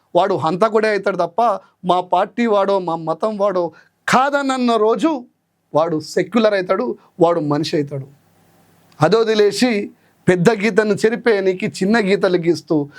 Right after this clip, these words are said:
సెక్యులర్ ముసుగేసుకుని హిందువుల మీద దాడులు, కుట్రలు, కుతంత్రాలు చేస్తామనే కొన్ని జాతీయ పార్టీలకు చెప్తున్నా, ఇప్పటికే మీకు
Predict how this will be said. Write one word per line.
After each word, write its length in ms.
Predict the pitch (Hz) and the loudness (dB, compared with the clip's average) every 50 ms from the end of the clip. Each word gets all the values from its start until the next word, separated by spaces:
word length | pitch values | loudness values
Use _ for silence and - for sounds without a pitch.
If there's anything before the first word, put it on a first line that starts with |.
| - - - | -20 -14 -2
సెక్యులర్ 520 | - - 202 196 - 233 247 240 233 226 | 0 0 0 2 2 2 2 2 2 0
ముసుగేసుకుని 840 | 214 196 190 190 190 - 220 247 240 - - - 214 208 208 214 185 - - _ _ | 0 0 -2 -2 0 0 0 0 0 -2 -4 -4 -2 -2 -2 -2 -4 -8 -12 _ _
హిందువుల 420 | - - 208 214 208 233 233 226 220 | -2 0 2 4 4 4 4 2 2
మీద 160 | 214 214 208 | 2 2 2
దాడులు, 600 | 196 185 160 143 190 196 202 214 220 214 202 202 | 2 0 0 0 0 0 2 2 0 0 0 0
కుట్రలు, 500 | 185 - - 214 180 - - 247 226 208 | -4 -4 -8 -10 -10 -4 -2 0 0 0
కుతంత్రాలు 600 | 185 185 190 190 - 226 226 202 220 220 214 190 180 - | -2 -4 -4 -2 -2 -2 -2 -2 -2 -2 -2 -2 -4 -4
చేస్తామనే 580 | 196 185 185 - - 208 202 196 202 185 156 156 - - _ _ - | -4 -4 -2 -4 -4 -4 -2 -2 -2 -4 -4 -6 -10 -18 _ _ 0
కొన్ని 300 | 208 214 226 220 208 190 | 2 2 2 2 0 0
జాతీయ 640 | 156 139 - - 196 185 208 202 - 233 233 214 196 | -2 -6 -2 0 2 2 2 0 -2 0 0 2 0
పార్టీలకు 500 | - - 190 190 180 - 185 175 170 165 | 0 -2 -4 -4 -4 -6 -8 -8 -8 -10
చెప్తున్నా, 460 | - 143 139 - _ 151 139 143 131 117 - _ _ _ _ _ _ _ _ _ _ _ _ _ _ _ | -14 -20 -20 -20 _ -18 -16 -16 -16 -18 -20 _ _ _ _ _ _ _ _ _ _ _ _ _ _ _
ఇప్పటికే 460 | - 208 208 269 254 226 226 190 233 226 | 0 2 4 2 2 2 0 0 0 0
మీకు 440 | 220 214 202 170 202 196 196 175 | 0 0 0 2 0 2 0 0